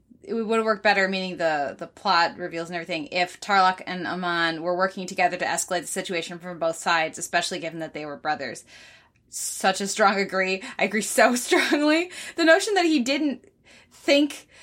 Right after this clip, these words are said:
uh, like, he didn't connect that Amon could be his long-lost brother, who is, like, the only other bender he's ever met who's anywhere near as powerful as him.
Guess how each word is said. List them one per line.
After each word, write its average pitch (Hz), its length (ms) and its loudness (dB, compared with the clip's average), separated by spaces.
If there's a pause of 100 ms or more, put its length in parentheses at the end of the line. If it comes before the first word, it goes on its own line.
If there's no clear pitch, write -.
(160)
uh, 220 320 4
like, 196 300 0
he 220 80 -8
didn't 254 240 -2
connect 226 460 0
that 220 120 4
Amon 208 460 2
could 214 180 -4
be 208 200 -2
his 196 220 -2
long-lost 190 640 2
brother, 208 540 4
who 175 500 -4
is, 190 360 -8 (100)
like, 170 240 -2
the 180 440 -6
only 185 360 -2
other 170 280 0
bender 180 440 0
he's 185 240 -8
ever 175 280 2
met 175 220 -2
who's 175 160 -4
anywhere 175 340 -4
near 165 180 -4
as 160 100 -8
powerful 165 460 -2
as 220 140 -4
him. 254 360 0